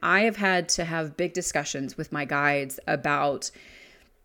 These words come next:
transits and the monthly lunations, because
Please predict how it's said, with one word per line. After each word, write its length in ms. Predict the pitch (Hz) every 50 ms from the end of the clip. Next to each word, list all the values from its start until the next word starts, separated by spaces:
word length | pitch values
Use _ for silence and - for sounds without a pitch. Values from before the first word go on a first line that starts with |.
| _ _ _ _ _ _ _ _ _ _ - - -
transits 880 | - - - 180 160 160 160 156 143 156 156 156 - - - - - - - -
and 480 | 151 147 151 156 151 151 156 160 139
the 400 | 151 156 147 151 151 147 147 147
monthly 460 | - 160 156 160 160 160 - 165 170
lunations, 720 | 156 156 156 151 147 143 151 165 - - 160 143 139 147 147
because 640 | - 151 151 - - 170 151 151 151 151 147 - -